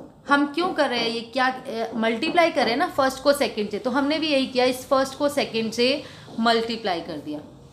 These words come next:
जब हमने multiply किया, multiply करने के बाद हमारे पास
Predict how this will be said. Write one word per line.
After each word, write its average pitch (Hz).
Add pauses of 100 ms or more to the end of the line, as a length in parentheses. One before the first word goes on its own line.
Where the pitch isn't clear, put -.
(540)
जब 277
हमने 311
multiply 285
किया, 226 (1800)
multiply 294
करने 254
के 254
बाद 220
हमारे 208
पास 202